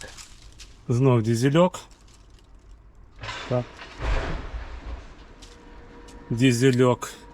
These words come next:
Який об'єм, тут не скажу. Один і шість чи один і вісім. Треба дивитися вже.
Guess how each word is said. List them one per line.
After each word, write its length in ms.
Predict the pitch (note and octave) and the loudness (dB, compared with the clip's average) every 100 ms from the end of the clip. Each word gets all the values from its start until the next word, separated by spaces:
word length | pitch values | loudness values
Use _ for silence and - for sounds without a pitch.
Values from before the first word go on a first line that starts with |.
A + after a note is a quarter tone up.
| - - - - - - - - | -20 -20 -20 -20 -20 -20 -20 -2
Який 360 | B2+ A#2+ D3 C#3+ | 0 2 4 4
об'єм, 320 | B2+ C#3 C3 | 4 4 2
тут 200 | B2+ B2 | 2 -2
не 120 | A#2+ | 0
скажу. 480 | A2+ - A#2 B2 D#3+ - - - - - - - - - - | -2 -4 -4 -2 -4 -6 -18 -20 -20 -20 -20 -20 -20 -20 -2
Один 320 | A#2+ A#2+ B2 | 4 6 6
і 60 | A#2+ | 4
шість 360 | - D#3 D#3 | 4 2 2
чи 140 | - B2 | 0 0
один 220 | A2+ A#2 | 2 4
і 100 | A#2+ | 4
вісім. 380 | C#3+ D3 C#3 A#2+ - - - - - - - - - - - - - - - | 2 -2 -4 -6 -8 -20 -20 -20 -20 -20 -20 -20 -20 -20 -20 -20 -20 -20 -10
Треба 340 | - A#2+ A#2+ B2 | 0 2 4 4
дивитися 520 | A#2 A#2+ A2+ G#2 G#2+ | 4 4 4 0 -4
вже. 260 | F#2+ F#2+ | -4 -8